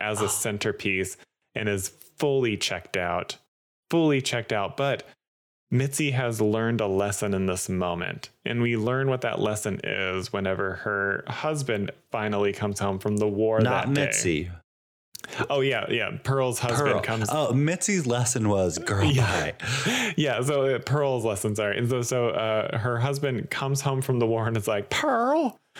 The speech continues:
Speaker 1: I'm home from the war." And she's fully snapped. He comes into the dining room, sees the dead mother, the dead father at the dinner table with this atrocious dinner <laughs> setup.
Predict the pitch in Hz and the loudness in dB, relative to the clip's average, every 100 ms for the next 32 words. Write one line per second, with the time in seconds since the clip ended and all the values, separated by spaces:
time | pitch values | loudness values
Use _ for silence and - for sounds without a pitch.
0 | - - 214 180 214 220 220 202 190 185 | -14 -6 0 0 2 0 0 0 2 2
1 | 190 214 208 117 117 127 - _ _ _ | 2 4 2 2 0 -4 -12 _ _ _
2 | - 127 127 - 131 131 135 - - - | -6 -2 -2 0 0 2 0 -4 -12 -20
3 | _ _ - 151 139 120 104 - 92 90 | _ _ -2 0 2 2 0 -2 -2 -2
4 | 90 - - 139 147 139 131 - - 123 | -6 -6 -4 0 0 2 0 -2 -4 -2
5 | 135 - 143 139 135 123 113 113 110 107 | 0 0 0 2 0 0 0 0 2 2
6 | 104 104 - - 120 120 123 113 117 110 | 0 -2 -4 -2 0 0 -2 0 0 0
7 | 107 101 101 101 95 - 104 95 107 104 | 0 0 0 0 -2 -4 -4 0 0 0
8 | 107 101 104 101 104 101 98 92 101 98 | -2 0 0 0 0 0 0 0 0 2
9 | 98 98 104 92 - 98 - 113 107 104 | 0 0 -2 -2 -4 -4 -2 2 2 2
10 | 107 - 101 - - _ - 120 117 110 | 0 -2 -2 -4 -16 _ -4 -2 0 -2
11 | 107 - 98 110 - 101 | -2 0 0 0 0 -2